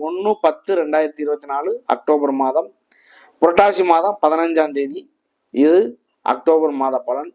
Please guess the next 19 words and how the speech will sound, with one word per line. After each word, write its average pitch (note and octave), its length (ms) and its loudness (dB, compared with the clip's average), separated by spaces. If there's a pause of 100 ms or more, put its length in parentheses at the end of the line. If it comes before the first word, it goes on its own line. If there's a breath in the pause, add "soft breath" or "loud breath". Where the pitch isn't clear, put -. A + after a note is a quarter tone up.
(540)
இதை E3+ 120 6 (120)
ஒவ்வொரு A3 380 2
ராசிக்கும் G#3 480 -4
எப்படி F3 220 -2
இருக்கும் E3 260 -6
அப்படிங்கிறத D3+ 500 -2
விரிவா C#3+ 300 2
பார்ப்போம். - 260 -20 (880)
அன்பார்ந்த F3 460 2 (320)
விருச்சக E3+ 460 0
ராசி C3+ 420 0
அன்பர்களே, F#2 420 -14 (800 soft breath)
விருச்சக G3+ 460 2
ராசி E3+ 320 -2 (540)
அப்படின்னாலே C3+ 440 0 (1160)
ஒரு C3+ 180 4
விதிவிலக்கு C3+ 540 2
உண்டு. E2+ 180 -12 (1800 loud breath)
அதை A#2 160 4